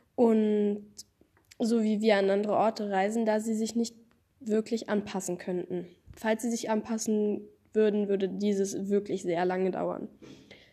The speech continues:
Zudem wird jede, jegliche Handlung von den Tieren, von ihrem physischen Zustand, ähm, des Nervensystems kontrolliert. Und sie merken sich zudem auch nur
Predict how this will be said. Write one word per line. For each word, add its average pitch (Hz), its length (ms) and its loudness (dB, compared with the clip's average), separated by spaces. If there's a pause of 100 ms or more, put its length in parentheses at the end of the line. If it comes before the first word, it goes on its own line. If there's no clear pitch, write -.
(100)
Zudem 262 440 4
wird 247 160 2
jede, 247 800 2 (120)
jegliche 233 560 0
Handlung 220 520 2 (300)
von 220 200 0
den 208 180 4
Tieren, 226 380 2
von 202 380 -2 (540)
ihrem 214 560 4
physischen 247 800 2
Zustand, 226 760 0 (420)
ähm, 214 320 4
des 208 200 0
Nervensystems 214 840 2
kontrolliert. 214 800 2 (360)
Und 214 440 2
sie 233 80 4
merken 240 340 4
sich 220 180 0
zudem 220 380 2
auch 214 200 -6
nur 277 420 6